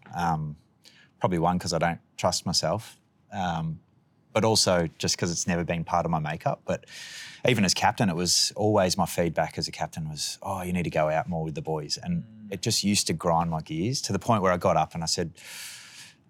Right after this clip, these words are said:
Speaker 1: that was part of me just taking my armour off and, and being true to myself.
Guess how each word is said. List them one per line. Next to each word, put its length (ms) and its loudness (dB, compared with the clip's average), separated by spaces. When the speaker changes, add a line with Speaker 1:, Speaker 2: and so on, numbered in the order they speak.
Speaker 1:
that 240 2
was 120 4
part 280 4
of 260 -4
me 280 4
just 360 0
taking 320 2
my 300 2
armour 360 4
off 220 0
and, 260 -2
and 180 -2
being 260 2
true 220 2
to 60 2
myself. 600 2